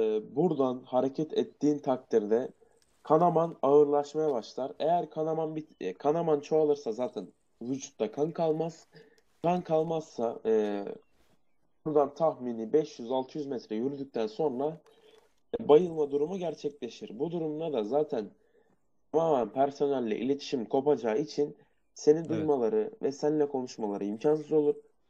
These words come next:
Speaker 1: Ancak grup halinde giderseniz öyle bir tedavi görebilirsin. Ama tek gidersen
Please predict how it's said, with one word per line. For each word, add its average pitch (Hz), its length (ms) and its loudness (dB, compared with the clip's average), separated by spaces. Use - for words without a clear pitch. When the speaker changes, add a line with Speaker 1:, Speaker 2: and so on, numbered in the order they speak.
Speaker 1:
Ancak 160 520 2
grup 156 340 0
halinde 131 400 0
giderseniz 151 840 -2
öyle 143 300 0
bir 107 60 -8
tedavi 107 420 0
görebilirsin. 101 680 -4
Ama 131 280 2
tek 185 260 -6
gidersen 156 520 -2